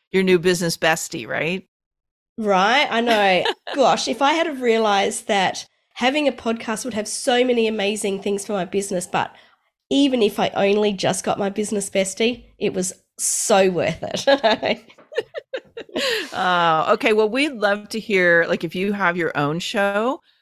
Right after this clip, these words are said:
Speaker 1: or you have a podcast, you book speakers and guest experts, what is it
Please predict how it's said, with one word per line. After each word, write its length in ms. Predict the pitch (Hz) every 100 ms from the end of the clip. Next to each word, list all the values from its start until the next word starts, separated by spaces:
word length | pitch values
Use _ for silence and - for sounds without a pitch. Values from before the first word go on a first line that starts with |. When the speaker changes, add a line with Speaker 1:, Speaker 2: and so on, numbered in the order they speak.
| -
Speaker 1:
or 20 |
you 140 | 165 175
have 160 | 180
a 60 | 190
podcast, 840 | - 185 190 240 208 220 233 - - _ _ _ _
you 200 | 165 190
book 300 | 170 180 180
speakers 580 | - - 170 - 190 190
and 100 | 160
guest 260 | 160 165 151
experts, 720 | 165 - - 240 240 - -
what 300 | 165 156 180
is 220 | 359 427
it 140 | 453